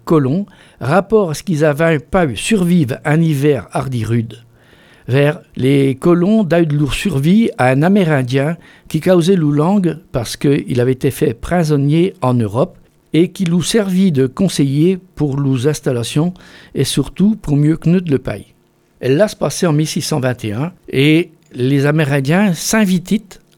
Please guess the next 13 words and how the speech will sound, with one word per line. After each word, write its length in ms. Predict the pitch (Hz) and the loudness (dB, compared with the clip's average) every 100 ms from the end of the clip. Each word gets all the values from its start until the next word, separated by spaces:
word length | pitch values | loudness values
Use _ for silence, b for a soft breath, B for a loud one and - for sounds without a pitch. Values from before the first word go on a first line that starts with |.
| - | -6
à 100 | 127 | -2
la 120 | 135 | -2
table 500 | - 226 226 120 90 - _ - | -2 0 0 0 -8 -16 _ -4
des 140 | 135 | -4
colons. 320 | 135 127 104 - _ _ _ _ _ 135 | -2 -4 -4 -12 _ _ _ _ _ -2
Et 120 | 131 | 0
depuis 320 | 135 131 135 | 0 0 -2
ce 120 | - 113 | -2 -4
jour-là, 340 | 117 143 208 - - | 0 0 0 -4 -4
qu'il 320 | 202 214 220 B B - | 0 0 -2 B B -8
y 160 | 127 147 | -2 0
a 240 | 180 - _ | 0 -6 _
Thanksgiving. 600 | - 175 160 139 113 92 | -4 0 2 0 -2 -4